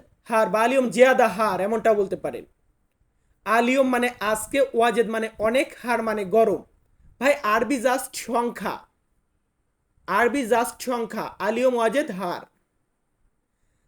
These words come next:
তারপরে ধরুন এটাকে আমি বিপরীত হলে কি বলতাম? আজকে অনেক গরম, আজকে অনেক ঠান্ডা। তো আজকে অনেক ঠান্ডা এটা বলতে গেলে আমরা বলবো আলিয়ম ওয়াজেদ বারিদ, আলিয়ম ওয়াজেদ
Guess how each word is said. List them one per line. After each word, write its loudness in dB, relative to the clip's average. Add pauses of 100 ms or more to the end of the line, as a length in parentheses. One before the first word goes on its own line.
(140)
তারপরে 4
ধরুন 0
এটাকে 0
আমি 0
বিপরীত -4
হলে 0
কি -8
বলতাম? 0
আজকে -4
অনেক -2
গরম, 0
আজকে -2
অনেক 0
ঠান্ডা। -4 (480)
তো -4
আজকে -2
অনেক 0
ঠান্ডা -2
এটা 0
বলতে 0
গেলে 0
আমরা 0
বলবো 4 (920)
আলিয়ম 2
ওয়াজেদ 2
বারিদ, -2 (600)
আলিয়ম 2
ওয়াজেদ 4